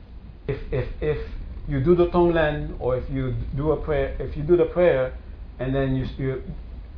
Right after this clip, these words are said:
you, you're, you're feeling like, "Oh, oh, another suffering in front of me. I got, what I gotta do? Okay, I gotta call that guy and,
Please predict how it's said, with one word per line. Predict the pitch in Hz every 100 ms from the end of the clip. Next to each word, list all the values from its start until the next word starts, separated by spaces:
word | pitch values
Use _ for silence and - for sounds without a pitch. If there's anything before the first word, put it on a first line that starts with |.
| - - 151
you, | -
you're, | 143 139 131 - 80 78
you're | 107 104
feeling | 165 151 143
like, | 131 123 -
"Oh, | 123 107 - - -
oh, | 160 - - - - - -
another | 120 117
suffering | 117 120 120 113
in |
front | - 113
of | 110
me. | 110 107
I | 110
got, | 110 113 - - - - - - -
what |
I | 113
gotta | 110 107
do? | 120 117 113
Okay, | 110 110 113 113 - - - - - - - - - 123
I |
gotta | 113 110
call | 123 110 107
that | 104
guy | 104 104 107 107
and, | 104 101 101 - - - - 123